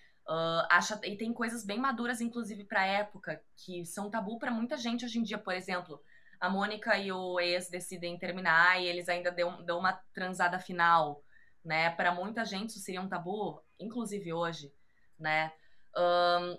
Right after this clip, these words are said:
enfim, a, a, todas, a, a, a Phoebe tem isso, ela é super, né? A, a Phoebe vai lá, flerta. A Phoebe vai lá, ela, eu nunca vou esquecer um episódio que ela fica com um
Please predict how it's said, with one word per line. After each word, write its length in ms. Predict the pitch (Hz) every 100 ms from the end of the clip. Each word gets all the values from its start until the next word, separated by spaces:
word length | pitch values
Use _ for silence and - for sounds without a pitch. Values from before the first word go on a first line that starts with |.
| -
enfim, 320 | 202 196 208
a, 380 | 175 165 170 170
a, 40 | 175
todas, 440 | - 226 269 262
a, 60 | -
a, 720 | 202 185 185 170 175 160 156
a 40 |
Phoebe 380 | 156 - 226 254
tem 300 | 294 254 202
isso, 160 | 208 180
ela 80 | 160
é 20 |
super, 720 | - - 233 247 - 214 175
né? 260 | 170 160 170
A, 140 | 165 - -
a 120 | 180
Phoebe 240 | - 196
vai 180 | 202 208
lá, 280 | 180 175 175 -
flerta. 580 | 190 170 165 - 156 139 - - - -
A 120 | 165
Phoebe 300 | - 190 190
vai 160 | 190 175
lá, 300 | 170 185 175
ela, 420 | 170 160 160 156
eu 160 | 175
nunca 240 | 180 226 277
vou 100 | 233
esquecer 260 | 233 226 220
um 60 |
episódio 420 | 208 196 180 -
que 60 | -
ela 120 | 185
fica 240 | 185 202 196
com 420 | 202 190 180 170 - - - -
um 420 | 170 165 151